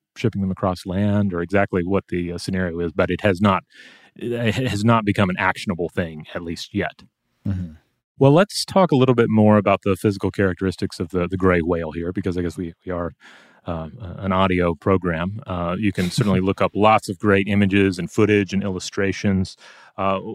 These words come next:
Speaker 1: uh, one of the books that, uh, was one of my, uh, my prime sources here is a book by Mark, uh, Carwadine,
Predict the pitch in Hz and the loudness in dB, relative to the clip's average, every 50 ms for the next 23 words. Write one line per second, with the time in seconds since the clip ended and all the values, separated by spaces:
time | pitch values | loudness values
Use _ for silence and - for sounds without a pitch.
0 | - _ _ _ - 113 123 107 101 113 139 156 139 117 104 92 107 107 - - | -14 _ _ _ -16 -12 -10 -6 0 2 2 4 4 2 0 2 2 0 0 -2
1 | - - 107 90 - _ _ _ - 104 98 98 95 107 104 92 107 107 101 98 | -2 -4 -4 -4 -4 _ _ _ -10 -8 -8 -6 -4 -4 -4 0 2 2 4 4
2 | 98 92 95 90 90 92 90 87 87 85 - _ _ _ - 90 87 - - 113 | 2 2 2 0 0 0 0 -2 -4 -6 -10 _ _ _ -16 -16 -14 -4 -2 0
3 | 110 107 101 - - 104 101 - - 101 87 - - 95 90 85 82 95 85 82 | 0 0 -2 -4 -6 -6 -6 -4 -6 -8 -8 -6 -6 -6 -6 -6 -8 -10 -6 -4
4 | 101 95 - _ - 98 92 87 85 - - - _ _ _ 98 98 104 104 107 | -4 -4 -4 _ -2 0 0 0 -2 -6 -12 -20 _ _ _ 0 2 2 2 2
5 | 110 - - - 95 92 90 - - 104 101 98 98 95 85 90 90 87 85 85 | 0 -6 -6 -4 -2 -2 -4 -2 -2 0 0 2 0 -2 -4 -4 -6 -6 -8 -10